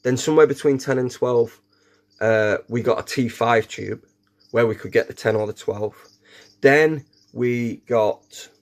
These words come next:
uh, high output T fives, and we got up to fourteen percent. It's crazy. Wonderful advancements.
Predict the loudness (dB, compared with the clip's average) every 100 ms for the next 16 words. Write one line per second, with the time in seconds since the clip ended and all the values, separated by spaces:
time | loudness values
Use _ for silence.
0 | _ _ _ _ _ _ -8 -6 -4 -4
1 | -4 -8 _ -4 0 2 0 -2 -8 -8
2 | -10 -10 -6 -4 -4 -6 -12 -20 -6 -2
3 | -2 2 2 2 -4 -10 0 0 2 -2
4 | -4 -6 -14 -16 -18 _ _ -20 -20 -4
5 | -2 -2 -4 -10 -20 -16 -2 2 2 0
6 | -6 -8 -6 -4 -6 -8 -14 -16